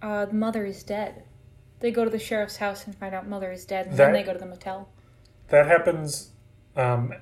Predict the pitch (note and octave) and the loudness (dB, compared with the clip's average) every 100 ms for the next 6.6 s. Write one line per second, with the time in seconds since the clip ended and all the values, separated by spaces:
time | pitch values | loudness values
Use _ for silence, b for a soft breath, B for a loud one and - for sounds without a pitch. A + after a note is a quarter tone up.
0 | - - - - - - - - C3+ A#2 | -20 -20 -20 -20 -20 -20 -20 -2 2 2
1 | - B2 A#2 - B2+ A#2 A2+ A2 A#2 C3 | 2 -2 0 -2 -2 -4 -4 -6 -4 -6
2 | - D#4 C4 A3 - - D3+ C#3+ - E3+ | 2 6 6 6 0 4 6 4 2 0
3 | F#3 F3 E3+ C3+ A#2+ B2+ C#3 - - - | 2 2 0 -2 0 0 0 -6 -6 2
4 | C3 A#2+ A2+ C3 - - C#3+ C3+ C3 C3+ | 2 4 0 -6 -12 -10 0 2 6 4
5 | A#2+ B2 B2 B2+ A#2+ A2+ A#2 C#3 B2 - | 4 0 0 -4 -4 -2 -2 2 0 0
6 | C3 A#2+ B2 B2+ A#2+ A#2 | 0 0 -2 -2 -2 -2